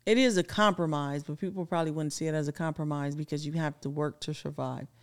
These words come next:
But, hmm, let me think. 'Cause people do with laws, you know, laws that are implemented,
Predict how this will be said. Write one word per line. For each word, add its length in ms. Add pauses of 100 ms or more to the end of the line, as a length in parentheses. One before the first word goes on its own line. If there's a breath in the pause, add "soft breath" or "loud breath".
(600 soft breath)
But, 440 (500)
hmm, 380 (340)
let 120
me 120
think. 300 (720)
'Cause 160
people 280
do 260 (180)
with 200
laws, 600 (380)
you 100
know, 320 (600)
laws 440
that 200
are 100
implemented, 680